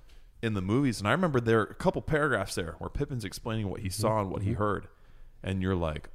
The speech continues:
Speaker 1: "Oh,
Speaker 2: Mm-hmm.
Speaker 1: jeez." Okay.
Speaker 2: Yeah, yeah, yeah. Sauron who
Speaker 1: It
Speaker 2: questioned
Speaker 1: was
Speaker 2: him, yeah.
Speaker 1: Yeah, it was like, uh, pretty, yeah.
Speaker 2: Yeah, it's an intense moment. So I, I, I,
Speaker 1: I wanna
Speaker 2: I
Speaker 1: say blood chilling, but that's not a bone chilling.
Speaker 2: Uh,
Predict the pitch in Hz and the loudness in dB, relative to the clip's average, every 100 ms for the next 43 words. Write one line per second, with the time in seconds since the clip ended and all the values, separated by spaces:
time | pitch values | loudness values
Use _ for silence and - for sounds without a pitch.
0 | - 98 120 139 147 151 - - - - | -2 0 2 0 -2 -6 -10 -20 -20 -14
1 | - 98 87 123 85 78 65 65 - - | -8 -6 -4 -4 -4 -8 -10 -10 -10 -12
2 | - - - - - - - 110 107 - | -18 -18 -18 -16 -12 -10 0 2 2 0
3 | - - - - - 101 110 139 127 101 | -6 -16 -20 -18 -8 -2 0 2 2 4
4 | 107 104 98 95 - 110 107 110 110 107 | 4 4 4 2 0 0 4 4 4 4
5 | 82 95 98 98 104 98 - - - 98 | 2 -2 0 2 2 2 -4 -12 -8 -4
6 | 87 90 87 92 85 98 87 82 - 110 | -2 -4 -2 -2 0 2 2 0 0 0
7 | 82 - - - - - - - - - | 0 -14 -18 -20 -18 -18 -18 -20 -20 -20
8 | - 73 71 - - - - - - - | -16 -14 -14 -18 -20 -20 -20 -20 -20 -20
9 | - - 117 135 214 196 160 123 113 101 | -20 -2 4 4 6 4 8 6 6 4
10 | 78 - 117 113 120 - 110 104 110 120 | 2 4 6 6 4 4 2 2 2 2
11 | 90 95 95 107 - 113 117 98 92 90 | 2 4 4 2 0 0 0 0 0 -2
12 | - 90 82 76 - - - - - 135 | 0 0 0 -2 -8 -20 -20 -8 6 8
13 | 143 135 110 85 71 - - - - 320 | 8 6 2 2 -2 -10 -20 -20 -12 -6
14 | 330 | -6